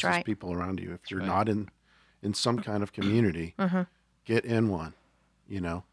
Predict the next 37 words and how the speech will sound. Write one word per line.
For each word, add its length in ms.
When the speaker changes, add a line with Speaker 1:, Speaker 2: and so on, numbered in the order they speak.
Speaker 1:
it 100
can 120
be 100
two 300
people, 400
two 200
other 120
people 300
besides 420
yourself. 460
Find 260
some, 340
find 220
some 160
people 380
to 180
do 160
life 340
with, 220
to 120
share 380
the 80
hard 380
Speaker 3:
Mm-hmm. 320
Speaker 1:
as 160
well 260
as 120
the 100
good, 320
Speaker 3:
Yeah. 180
Speaker 1:
as 140
well 220
as 120
the 120
joyful. 460
Speaker 3:
Yeah. 220
Speaker 1:
So, 320